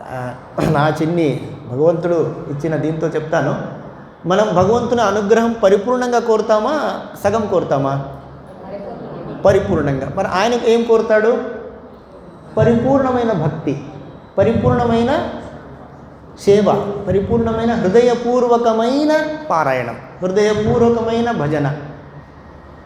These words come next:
You want full, he will not ask full, he also wants full, full of your heart,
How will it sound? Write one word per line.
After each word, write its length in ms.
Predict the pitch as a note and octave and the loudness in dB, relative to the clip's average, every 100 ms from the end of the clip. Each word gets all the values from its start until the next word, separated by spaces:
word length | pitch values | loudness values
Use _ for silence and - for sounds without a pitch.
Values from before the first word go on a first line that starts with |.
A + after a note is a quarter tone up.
| - - | -20 -2
You 100 | G#3 | 2
want 280 | C#4 C4+ C4+ | 6 6 4
full, 340 | - - A3 F3+ C#4+ - - - - - - - - - - - - - A3 | 0 4 6 4 0 -8 -14 -18 -20 -20 -20 -20 -20 -20 -20 -20 -20 -4 0
he 80 | C4 | 2
will 140 | C#4 | 4
not 140 | C#4 | 4
ask 360 | C#4 C4+ - - | 4 2 2 2
full, 140 | E4 - - - - - - - - - - | 2 0 -6 -12 -14 -16 -18 -20 -20 -20 -4
he 80 | D#3+ | 0
also 220 | F#3+ F#3+ | 2 2
wants 500 | C4+ G3+ C#4 - - | 2 2 0 -4 -6
full, 100 | F#3+ C#3 - - - - A3 | -6 -8 -12 -18 -20 -4 2
full 120 | A#3 | 4
of 260 | A3+ - | 4 4
your 100 | D#3+ | 0
heart, 440 | C#3 C3+ C3+ C3+ | 0 0 -2 -4